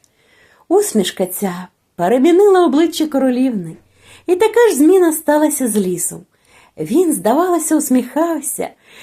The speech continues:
усією своєю зеленою масою. Пташки зацвірінькали і здригнулися всі тихі й дзвінки ноти радісного весняного ранку.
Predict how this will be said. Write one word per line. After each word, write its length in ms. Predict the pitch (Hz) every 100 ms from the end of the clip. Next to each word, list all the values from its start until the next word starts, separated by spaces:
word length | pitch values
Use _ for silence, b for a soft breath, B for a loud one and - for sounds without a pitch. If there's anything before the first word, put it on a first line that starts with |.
| B -
усією 540 | 359 381 381 415 392
своєю 520 | 349 240 269 285 302
зеленою 540 | 226 262 320 359 339 311
масою. 600 | 247 226 190 - 156 156 _ b b b _
Пташки 520 | - 226 - - 370
зацвірінькали 1040 | 339 - 247 233 277 302 277 226 214 208 -
і 120 | 247
здригнулися 800 | 240 320 285 330 392 359 - 269
всі 240 | - 277
тихі 480 | - 370 392 359 285
й 60 | 208
дзвінки 460 | 226 311 330 403
ноти 500 | 359 311 381 370 208
радісного 760 | 208 254 403 330 311 277 262 214
весняного 640 | 180 - 214 254 233 214
ранку. 560 | 180 185 180 165 185